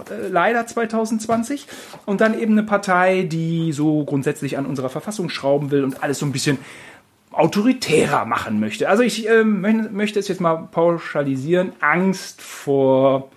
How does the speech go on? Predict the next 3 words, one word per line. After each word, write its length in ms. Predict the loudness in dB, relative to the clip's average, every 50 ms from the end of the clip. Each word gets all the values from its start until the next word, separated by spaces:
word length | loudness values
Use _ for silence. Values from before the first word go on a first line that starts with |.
| -20 -20 -20 _ _ _
wiedererstarkenden 1400 | -8 -4 -2 -2 -2 -2 -2 -4 -6 -6 -8 -6 -4 -4 -4 -4 -6 -8 -8 -6 -4 -2 -2 -2 -2 -2 -4 -6 -8 -12 -10 -8
Nationalisten, 720 | -6 -6 -6 -4 -4 -2 -2 -2 -4 -6 -8 -6 -4 -2
Nazis. 500 | -2 -2 -4 -6 -6 -6 -8 -8 -8